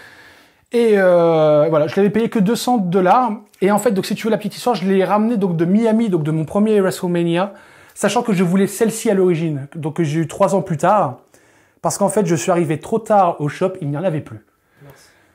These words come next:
Speaker 1: Je voulais repartir avec une ceinture de Miami en me disant, c'est mon premier, mon dernier WrestleMania, et, euh, bah, du coup, je suis reparti avec celle-ci, que j'ai fait donc du coup signer par deux personnes.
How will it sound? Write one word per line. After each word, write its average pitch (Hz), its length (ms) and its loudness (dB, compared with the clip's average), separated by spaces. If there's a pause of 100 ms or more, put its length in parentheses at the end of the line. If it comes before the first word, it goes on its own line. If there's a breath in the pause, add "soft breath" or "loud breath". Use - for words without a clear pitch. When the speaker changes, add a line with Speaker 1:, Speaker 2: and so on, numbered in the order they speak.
(340 soft breath)
Speaker 1:
Je 170 80 0
voulais 233 160 4
repartir 214 340 0
avec 208 120 -2
une 202 80 2
ceinture 202 320 -2
de 190 80 0
Miami 202 360 2
en 202 60 0
me 175 60 0
disant, 185 360 0
c'est - 240 -6
mon 190 100 0
premier, 190 220 0
mon 170 160 -2
dernier 165 240 -2
WrestleMania, 160 760 -2 (440 loud breath)
et, 185 260 4
euh, 160 140 4
bah, 147 140 2
du 135 120 -6
coup, 175 100 -8
je - 40 -10
suis 196 60 -6
reparti 143 220 -10
avec 147 80 -8
celle-ci, - 320 -12 (640 soft breath)
que 233 100 0
j'ai 208 140 2
fait 220 160 -2
donc 190 160 0
du 190 100 -2
coup 202 140 -2
signer 202 340 2
par 208 300 0
deux 147 200 0
personnes. 131 580 0